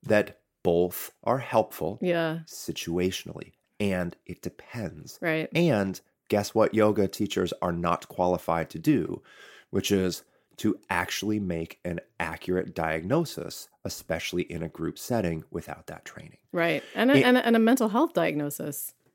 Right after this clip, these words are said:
Speaker 1: You, we're not, it, right, we're not qualified to make a mental health diagnosis.
Speaker 2: Yeah.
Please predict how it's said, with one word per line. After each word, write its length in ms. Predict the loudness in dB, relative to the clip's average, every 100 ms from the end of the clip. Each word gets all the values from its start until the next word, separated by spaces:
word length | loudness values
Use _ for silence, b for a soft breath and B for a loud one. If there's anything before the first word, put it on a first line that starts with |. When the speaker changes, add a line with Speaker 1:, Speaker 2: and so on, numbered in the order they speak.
| -4
Speaker 1:
You, 180 | 2 4
we're 100 | 6
not, 280 | 6 4 2
it, 180 | -4 0
right, 440 | 2 2 0 -8 -4
we're 160 | 0 2
not 320 | 2 0 -2
qualified 580 | 2 4 4 4 0 0
to 80 |
make 240 | 0 -2 0
a 40 |
mental 340 | -2 -2 -2 -4
health 300 | -4 -6 -4
diagnosis. 760 | -6 -6 -8 -12 -14 -18 -16
Speaker 2:
Yeah. 200 | -12 -10